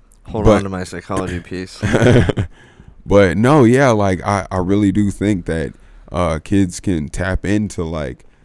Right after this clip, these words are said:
Speaker 2: like, a more, uh, spiritual realm, especially, like, babies and toddlers and things like that, uh, because you'll see them, like, reach for things that aren't there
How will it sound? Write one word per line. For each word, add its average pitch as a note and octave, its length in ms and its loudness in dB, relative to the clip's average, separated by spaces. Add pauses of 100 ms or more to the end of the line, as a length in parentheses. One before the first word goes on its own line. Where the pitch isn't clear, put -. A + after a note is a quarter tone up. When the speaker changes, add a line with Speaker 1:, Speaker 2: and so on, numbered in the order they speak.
(300)
Speaker 2:
like, D#2 180 -12
a E2+ 60 -8
more, E2 440 -4
uh, D2 240 -4
spiritual F2+ 680 -4
realm, E2 580 -4
especially, G2+ 640 -4
like, F#2 320 -4
babies E2+ 540 -4
and C#2 120 -10
toddlers F2+ 640 -4
and D#2+ 160 -10
things E2+ 240 -8
like E2+ 220 -10
that, E2 300 -4 (420)
uh, D#2 240 -6
because E2 480 -4
you'll E2 120 -4
see F#2 220 -4
them, E2+ 240 -4
like, D2+ 240 -6
reach F#2 260 -4
for F#2 140 -8
things F2+ 300 -4
that E2+ 160 -4
aren't E2+ 240 -6
there D#2 420 -4